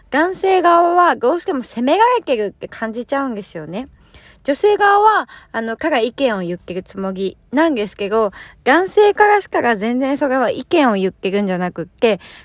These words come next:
ただ単に、あの、責められてるとか、怒られてるとか、自分の不甲斐なさに目がいっちゃうんですよ。でも、実際違うじゃないですか。相手がやってくれたら嬉しいっていうことを使いたいだけなのに、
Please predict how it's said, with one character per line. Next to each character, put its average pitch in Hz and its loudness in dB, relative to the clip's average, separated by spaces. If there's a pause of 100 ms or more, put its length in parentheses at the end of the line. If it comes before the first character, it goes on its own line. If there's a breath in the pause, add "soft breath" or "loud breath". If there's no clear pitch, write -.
(100)
た 381 0
だ 370 4
単 233 0
に、 277 2
あ 202 0
の、 180 -4
責 233 -4
め 240 2
ら 240 4
れ 208 0
て 185 -4
る 170 -2
と - -6
か、 - -8
怒 240 4
ら 240 6
れ 202 0
て 180 -4
る 170 0
と 175 -4
か、 196 2 (260 loud breath)
自 226 -8
分 294 0
の 302 0
不 - -6
甲 277 2
斐 285 2
な 285 -2
さ 180 -6 (920 soft breath)
に 339 2
目 240 4
が 214 4
い 180 0
っ 175 -14
ち - -2
ゃ 180 0
う 165 -8
ん 170 -8
で 160 -6
す - -10
よ。 151 -6 (300 soft breath)
で 370 6
も、 330 4
実 247 -6
際 440 6
違 392 2
う - 2
じ 359 -4
ゃ 269 -2
な 226 -4
い 196 -6
で 180 -4
す - -14
か。 - -8
相 247 0
手 330 -2
が 302 4
や 220 4
っ - 0
て - -6
く 285 -6
れ 262 2
た 311 2
ら 262 4
嬉 214 0
し 302 -4
い - -6
っ - -14
て 196 -4
い 196 0
う 196 -6
こ 202 -8
と 190 -6
を 185 -4
使 226 0
い 214 0
た 233 2
い 202 4
だ 190 -4
け 202 -8
な 196 -6
の 175 -8
に、 226 -4